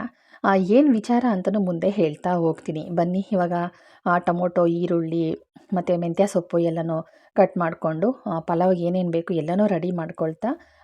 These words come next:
ಆ, ನೆನ್ನೆ ಕಾಮೆಂಟ್‌ಗೆ ಉತ್ತರ ಕೊಡ್ತೀನಿ. ಮೊದಲನೇದಾಗಿ, ಆ, ಲಕ್ಷ್ಮೀ ಮುಖವಾಡನ, ಮಣ್ಣಿನ ಮುಖವಾಡನ, ಆ, ಧರಿಸ್ಬೋದಾ ಅಂತ ಹೇಳಿದ್ರಿ. ಕಳಸಕ್ಕೆ, ಆ, ಮಣ್ಣಿನ ಮುಖವಾಡನ ಹಾಕಬಾರ್ದು.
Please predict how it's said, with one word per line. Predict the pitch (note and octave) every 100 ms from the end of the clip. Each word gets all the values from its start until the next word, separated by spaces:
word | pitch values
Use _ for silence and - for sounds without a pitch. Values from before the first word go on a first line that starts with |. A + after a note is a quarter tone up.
| -
ಆ, | F#3
ನೆನ್ನೆ | F#3 G3+ G#3+
ಕಾಮೆಂಟ್‌ಗೆ | G3+ E3 F3 E3+ F#3
ಉತ್ತರ | E3 - D#3
ಕೊಡ್ತೀನಿ. | - - E3+ F3+ B3+
ಮೊದಲನೇದಾಗಿ, | G3+ E3 G3 B3 G#3+ F#3 G3+ F#3+ C#4+ - _ _ -
ಆ, | F#3
ಲಕ್ಷ್ಮೀ | F#3+ G3+ - D4+
ಮುಖವಾಡನ, | D#4 A3+ - F#3+ E3+ E3 D#3+ A#3+ C#4+ _ _ -
ಮಣ್ಣಿನ | F#3+ F#3+ G#3+ E4 D4
ಮುಖವಾಡನ, | F#3+ F3+ E3 D#3+ D#3+ F#3 C4
ಆ, | F#3 E3+ E3
ಧರಿಸ್ಬೋದಾ | E3 F#3 G3 - E3 D#3+
ಅಂತ | D#3 E3
ಹೇಳಿದ್ರಿ. | - D#3+ D#3 F3 F#3 E4 - - _ -
ಕಳಸಕ್ಕೆ, | G3+ G#3 B3 G#3 A3 G#3+ A#3+
ಆ, | - F#3 F3
ಮಣ್ಣಿನ | F3+ F3+ F#3
ಮುಖವಾಡನ | F3 E3+ F3 E3 D#3+ E3
ಹಾಕಬಾರ್ದು. | - E3 D#3+ E3+ D#3+ D#3+ F#3+ E4